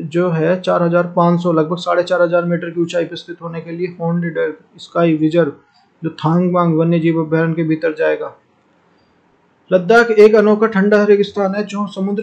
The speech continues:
के, से लगभग जो तीन हजार मीटर ऊंचे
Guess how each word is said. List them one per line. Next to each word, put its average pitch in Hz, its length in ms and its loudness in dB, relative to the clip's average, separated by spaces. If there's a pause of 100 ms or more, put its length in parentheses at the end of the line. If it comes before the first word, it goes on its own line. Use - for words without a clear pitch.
के, 208 140 -4 (340)
से 208 220 2
लगभग 202 400 0
जो 214 100 2
तीन 214 240 0
हजार 185 300 0
मीटर 185 240 -4
ऊंचे 196 440 -4